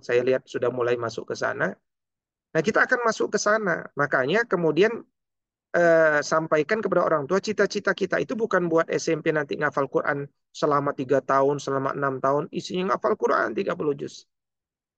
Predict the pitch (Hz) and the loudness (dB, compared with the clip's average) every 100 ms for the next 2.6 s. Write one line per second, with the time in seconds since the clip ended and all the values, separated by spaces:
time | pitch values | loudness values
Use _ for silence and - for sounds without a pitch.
0 | - - 175 262 180 156 156 143 - - | -8 -2 -2 2 2 2 -2 -6 -12 -4
1 | 190 285 247 233 220 214 208 196 220 240 | 0 2 0 2 2 2 0 -2 0 0
2 | 214 190 185 196 175 | 0 2 4 4 2